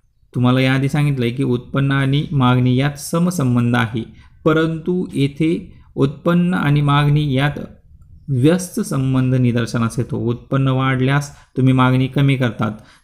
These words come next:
तर अशा कोणत्या वस्तू आहे? तर आपण मागणी नियमाचा अपवाद पाहिला, त्यात गिफेन गुड्स, त्यालाच आपण कनिष्ठ प्रतीच्या वस्तू किंवा हलक्या प्रतीच्या वस्तू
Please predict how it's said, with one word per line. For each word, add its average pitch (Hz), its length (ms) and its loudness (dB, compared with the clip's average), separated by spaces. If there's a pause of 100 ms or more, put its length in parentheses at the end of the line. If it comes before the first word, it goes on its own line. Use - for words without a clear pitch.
तर 131 40 2
अशा 123 320 0
कोणत्या 151 360 -2
वस्तू 143 280 -4
आहे? 147 320 -2 (340)
तर 127 60 -2
आपण 127 280 0
मागणी 127 420 0
नियमाचा 131 500 -2
अपवाद 127 300 -4
पाहिला, 131 460 -2 (360)
त्यात 131 320 0
गिफेन 143 680 2
गुड्स, 127 440 0 (300)
त्यालाच 165 200 2
आपण 170 340 0
कनिष्ठ 165 400 -2
प्रतीच्या 151 440 -2
वस्तू 160 440 -4 (300)
किंवा 160 200 2
हलक्या 131 580 0
प्रतीच्या 143 520 -2
वस्तू 127 420 -6